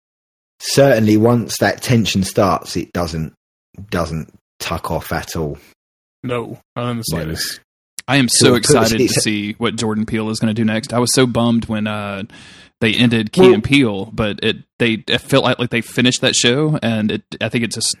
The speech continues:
Speaker 3: I'm glad that they're not doing that show anymore, basically. Like, I,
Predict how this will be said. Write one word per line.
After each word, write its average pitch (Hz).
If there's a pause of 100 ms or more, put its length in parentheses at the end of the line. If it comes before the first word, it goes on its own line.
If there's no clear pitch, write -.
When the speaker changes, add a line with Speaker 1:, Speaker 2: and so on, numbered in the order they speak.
Speaker 3:
I'm 123
glad 123
that 123
they're 120
not 117
doing 113
that 98
show 101
anymore, 85
basically. -
Like, 95
I, 107